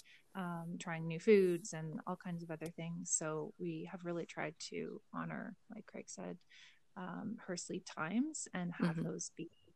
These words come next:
Speaker 1: um, in the same sleeping surface, um, usually a pack and play.
Speaker 2: Yeah.
Speaker 1: Um,
Speaker 2: That's
Speaker 1: yeah.
Speaker 2: neat. I brought, did you ever bring,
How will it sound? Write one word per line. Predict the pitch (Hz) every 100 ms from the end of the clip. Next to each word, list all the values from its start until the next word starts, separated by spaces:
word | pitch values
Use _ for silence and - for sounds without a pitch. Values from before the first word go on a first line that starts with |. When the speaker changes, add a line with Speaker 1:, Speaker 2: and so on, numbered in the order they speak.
| - - - - _ _ -
Speaker 1:
um, | 175 170 170 170 202 - _ - _ _ _
in | 196 180 170 170 175
the | 175
same | - 156 156 160
sleeping | 165 160 190 196
surface, | 208 214 247 254 - - _ _ _
um, | 180 170 170 165 160 165
usually | 170 160 160
a | 160
pack | 180 -
and | 170
play. | 170 160 175 208 - - - - -
Speaker 2:
Yeah. | 170 170 _ - 175 - _
Speaker 1:
Um, | 180 196 180 _ _ _ _ _ _ _ _ -
Speaker 2:
That's | 208 214 269
Speaker 1:
yeah. |
Speaker 2:
neat. | 175 -
I | 170
brought, | 170 180 170 165
did | - - 185
you | 185
ever | 180 175 175 170
bring, | 160 156 151